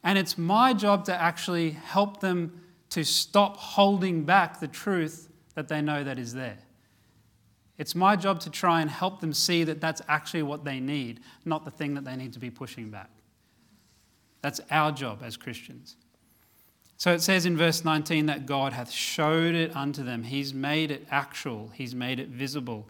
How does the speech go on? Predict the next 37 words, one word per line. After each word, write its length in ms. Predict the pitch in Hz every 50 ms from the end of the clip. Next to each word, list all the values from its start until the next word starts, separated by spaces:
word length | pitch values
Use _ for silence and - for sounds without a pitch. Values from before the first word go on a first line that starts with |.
| - - - - _ _
He's 220 | - 160 135 120
made 260 | 135 131 131 127 127 123
it 120 | - -
realized. 880 | 131 127 123 135 139 151 160 151 135 113 104 117 123 143 151 - - - _ _ _ _ _ _ _ _ _ _ _ _ _ _ _ _
Verse 260 | 160 175 180 170 -
twenty 340 | - - 185 180 175 175 165
gives 260 | 147 135 156 147 139 143
you 80 | 139
the 100 | 143 139
specifics 680 | 127 - - - 170 - - 226 220 - 196 - -
of 160 | 175 147 127 120
it. 180 | 127 - -
"For 140 | - - 160
the 140 | 147 160 160
invisible 580 | 156 151 139 160 185 175 214 202 185 214 214
things 400 | 208 - - 180 175 180 175 156
of 160 | 160 156 139 -
him," 380 | - - 156 147 139 139 156
of 280 | 170 156 143 147 151 139
God, 400 | 139 127 113 107 110 143 180 180 - - - - - - _ _
"from 180 | - 165 147 147
the 60 | 147
creation 520 | 151 - 165 151 151 156 175 170 - 202
of 140 | 185 185 175
the 80 | 185 170
world 400 | 151 147 151 147 147 147 143 -
are 200 | - 139 135 131
clearly 840 | - - - - 175 180 196 208 208 208 208 208 208 208 208 208
seen, 800 | 196 - - - 170 160 156 156 156 156 160 160 165 165 - - - - _ _ _
being 240 | - 151 156 151 151
understood 600 | 147 143 139 143 139 - - - 151 147 147 135 139
by 180 | 139 127 127
the 140 | 120 127 123
things 560 | 123 - 147 135 131 131 131 127 123 - - - _ _ _
that 160 | 135 127 120
are 140 | 120 117 113
made." 440 | 117 120 120 117 107 110 117 -